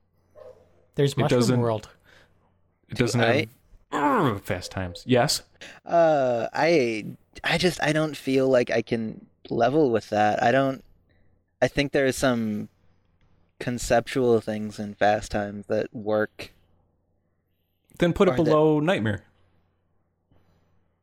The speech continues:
Speaker 3: But this is better than Nightmare.
Speaker 2: Michael! Christian never does this to me. Christian's just like,
Speaker 3: <laughs>
Speaker 2: "Uh, that's fine,"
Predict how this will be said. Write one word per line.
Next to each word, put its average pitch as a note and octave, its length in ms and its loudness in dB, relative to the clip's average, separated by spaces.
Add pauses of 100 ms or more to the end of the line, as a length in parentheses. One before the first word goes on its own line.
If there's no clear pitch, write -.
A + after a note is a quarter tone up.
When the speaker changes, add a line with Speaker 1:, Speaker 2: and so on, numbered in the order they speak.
(140)
Speaker 3:
But - 180 -2
this A#3+ 140 -4
is C#3+ 140 -4
better G2+ 320 0
than G2 160 -6
Nightmare. D3+ 760 0 (260)
Speaker 2:
Michael! E3 720 0 (2250)
Christian A3 420 2
never B2+ 260 4
does G#2+ 260 0
this G2 180 -4
to - 100 -6
me. G2 260 -4
Christian's A#3+ 340 0
just A#3 220 -2
like, F#3 280 0
Speaker 3:
<laughs> C4+ 400 -6
Speaker 2:
"Uh, A3+ 480 4
that's G3 260 0
fine," A#2+ 380 2